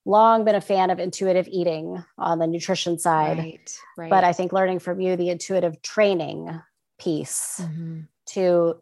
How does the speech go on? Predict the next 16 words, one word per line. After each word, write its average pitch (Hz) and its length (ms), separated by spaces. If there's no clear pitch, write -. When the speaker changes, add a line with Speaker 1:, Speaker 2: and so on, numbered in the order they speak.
Speaker 1:
listening 196 600
to 175 220
your 165 200
body 151 640
Speaker 2:
Mm-hmm. 165 320
Speaker 1:
and 156 500
seeing 180 520
kind 175 180
of 170 80
what 180 140
it 156 100
needs 160 560
on 156 400
any 165 260
given 147 300
day. 143 400